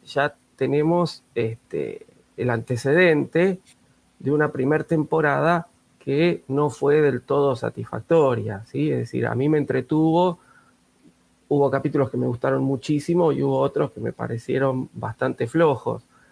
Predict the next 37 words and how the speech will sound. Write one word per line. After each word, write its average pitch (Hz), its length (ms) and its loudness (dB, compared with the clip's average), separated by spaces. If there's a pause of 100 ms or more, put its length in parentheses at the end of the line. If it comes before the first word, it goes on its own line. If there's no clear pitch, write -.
(480)
Eh, - 420 -4 (340)
yo 170 220 0
creo 196 340 4
que, 175 380 0 (280)
y 143 120 -2
pensando 175 520 0
un 170 100 0
poquito 165 500 0
también 143 440 0
en, 151 140 2
en, 135 220 -2
en, 127 440 -6
en 131 140 -2
la 135 80 0
escalada 156 840 2 (420)
que 135 140 -2
hizo 127 1080 0 (880)
Rebels, 147 500 2
por 127 200 -4
ejemplo. 127 360 -4
A 123 40 -2
mí 156 100 2
la 160 120 2
primera 147 260 0
temporada 147 380 0
de 135 60 0
Rebels 147 320 0
me 120 120 -4
resultó 120 420 -4
muy 151 280 2
dura, 127 440 -2
<laughs> - 20 -8
me - 100 -2
resultó - 640 -4
durísima 139 600 0
poder 123 260 -4
terminarla. 123 720 -4